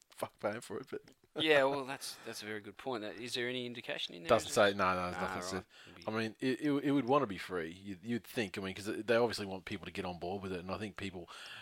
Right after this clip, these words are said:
Speaker 1: it'd have to be at least free for a period of time or something like that, so that
Speaker 2: Certainly
Speaker 1: people
Speaker 2: a
Speaker 1: can
Speaker 2: good
Speaker 1: actually
Speaker 2: idea,
Speaker 1: get hooked
Speaker 2: but,
Speaker 1: up.
Speaker 2: I mean, I don't know if I'd use it.
Speaker 1: Yeah.
Speaker 2: I'm not very smart with stuff like that, I have
Speaker 1: Yeah.
Speaker 2: to say.
Speaker 1: I'd mess around with it, but I would just hope that there'd be something, like,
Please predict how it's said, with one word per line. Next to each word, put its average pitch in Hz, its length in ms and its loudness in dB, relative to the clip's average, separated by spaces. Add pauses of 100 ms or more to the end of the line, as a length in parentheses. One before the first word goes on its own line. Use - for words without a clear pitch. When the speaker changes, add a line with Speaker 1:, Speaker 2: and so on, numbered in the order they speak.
(800)
Speaker 1:
it'd 123 120 -2
have 123 180 2
to - 60 -6
be 104 160 -2
at 107 100 -2
least 107 200 -2
free 104 320 -2
for 104 180 -6
a 90 40 -4
period 98 300 -2
of 87 60 -6
time 95 240 -4
or 90 80 -4
something 101 280 -2
like 90 180 -2
that, 92 220 0
so 107 120 -4
that 87 60 0
Speaker 2:
Certainly - 300 0
Speaker 1:
people 104 100 6
Speaker 2:
a 98 40 4
Speaker 1:
can 110 80 4
Speaker 2:
good 107 60 6
Speaker 1:
actually 101 120 2
Speaker 2:
idea, 147 120 6
Speaker 1:
get 107 40 -6
hooked 117 100 0
Speaker 2:
but, 104 80 0
Speaker 1:
up. - 60 -2
Speaker 2:
I 131 80 -6
mean, 127 240 -4 (1160)
I 113 100 2
don't 113 100 -2
know 95 60 -4
if 87 140 -10
I'd 101 180 -4
use 98 160 -14
it. 123 80 -20 (1080)
Speaker 1:
Yeah. 180 80 -4 (560)
Speaker 2:
I'm 104 80 -10
not 95 120 -8
very 92 120 -8
smart 101 240 -8
with - 80 -14
stuff - 240 -12
like 101 100 -6
that, 101 140 -10 (180)
I - 40 -14
have 104 80 -12
Speaker 1:
Yeah. 95 60 -8
Speaker 2:
to 101 60 -6
say. 107 140 -2 (560)
Speaker 1:
I'd 110 100 2
mess 98 200 -2
around 95 160 0
with 95 80 0
it, - 60 -8 (200)
but 127 100 4
I 117 40 4
would 120 120 0
just 120 120 -4
hope 110 180 6
that 98 120 -8
there'd 98 120 0
be - 80 -6
something, 95 320 -4
like, 82 180 -4